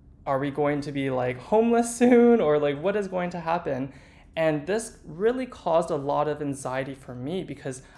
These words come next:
I didn't know what was going to happen in the future. Another example is from one of my students. So one of my students,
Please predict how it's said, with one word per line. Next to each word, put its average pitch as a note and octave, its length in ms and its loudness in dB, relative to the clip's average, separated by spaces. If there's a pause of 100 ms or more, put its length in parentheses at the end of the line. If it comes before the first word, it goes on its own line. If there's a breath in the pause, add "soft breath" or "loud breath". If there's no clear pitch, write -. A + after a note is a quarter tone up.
I D#3+ 140 -2
didn't F#3+ 320 -2
know C#3 120 -2
what C#3 180 -6
was C3 140 -10
going C3 220 -10
to B2+ 80 -16
happen C3 440 -10
in B2 100 -10
the A#2+ 80 -12
future. - 560 -14 (2000 loud breath)
Another A3 360 2
example D#3 760 0
is D3 340 2 (200)
from C#3+ 400 2
one D3 160 0
of C#3 60 -2
my C3 120 -8
students. - 760 -6 (180 loud breath)
So F3 160 -2
one G3 180 2
of C4 60 0
my B3+ 120 0
students, D3+ 800 -8